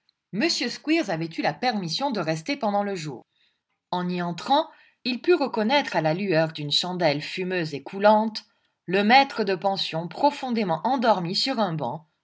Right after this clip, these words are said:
dans un coin éloigné. Un verre vide placé devant lui sur une table faisait voir,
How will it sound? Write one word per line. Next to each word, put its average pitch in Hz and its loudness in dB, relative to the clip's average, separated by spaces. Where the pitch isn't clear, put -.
dans 226 4
un 202 4
coin 185 -4
éloigné. 214 -2
Un 151 -2
verre 165 2
vide 202 0
placé 208 2
devant 180 0
lui 175 -2
sur 160 0
une 180 -4
table 226 2
faisait 220 0
voir, 196 2